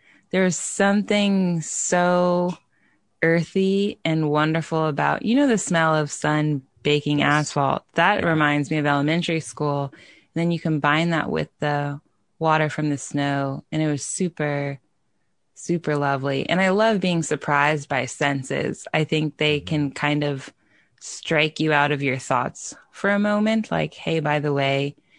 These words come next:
Speaker 1: you're walking down the street as an alive being." <laughs>
Speaker 2: Right.
Speaker 1: And so it makes it impossible to live completely just in your dome.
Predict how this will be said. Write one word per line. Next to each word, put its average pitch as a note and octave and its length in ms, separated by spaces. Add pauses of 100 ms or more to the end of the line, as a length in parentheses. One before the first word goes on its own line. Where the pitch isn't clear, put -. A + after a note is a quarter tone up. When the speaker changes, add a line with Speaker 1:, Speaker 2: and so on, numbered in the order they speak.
(220)
Speaker 1:
you're D#3+ 140
walking D3+ 340
down D#3 140
the D#3 80
street D#3 340
as D3+ 180
an D#3 120
alive C#3 560
being." D#3+ 420
<laughs> - 120 (420)
Speaker 2:
Right. - 520
Speaker 1:
And G3 200
so F#3 140
it F3+ 80
makes E3+ 300
it F3 80
impossible D#3 640
to D#3+ 120
live D#3+ 340
completely E3 720
just F3 320
in E3+ 160
your D#3+ 160
dome. D#3 540